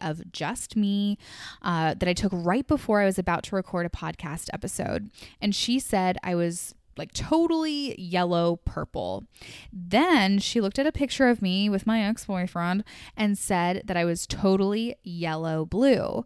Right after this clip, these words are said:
So you can kinda get an idea from the description, descriptions I just read you how my energy might change depending on who I'm with and what I'm doing. And I have to say, uh, for better or worse, that feels,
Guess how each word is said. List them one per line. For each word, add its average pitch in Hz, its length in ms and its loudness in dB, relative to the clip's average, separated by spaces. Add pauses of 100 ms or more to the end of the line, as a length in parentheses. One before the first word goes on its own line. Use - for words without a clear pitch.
(140)
So - 180 -8
you 208 120 -2
can 233 180 0
kinda 202 240 -2
get 185 140 -4
an 190 100 -4
idea 180 340 -2
from 180 180 -2
the 170 80 0
description, 202 680 -2 (120)
descriptions 240 500 0
I 170 100 0
just 165 220 -6
read 160 240 -2
you 160 400 0 (540)
how 202 720 4 (480)
my 170 180 -2
energy 208 420 4
might 165 240 -2
change 214 420 0
depending 170 380 -2
on 160 200 -2
who 196 180 0
I'm 165 160 0
with 160 280 -2
and 170 160 -4
what 165 160 0
I'm 160 160 -2
doing. 165 520 2
And 165 360 -4
I 156 40 -8
have 170 120 -6
to 175 80 -6
say, 156 440 -2 (300)
uh, 165 180 2
for - 120 -4
better 330 220 4
or 233 200 6
worse, 208 260 6
that 233 180 2
feels, 190 420 0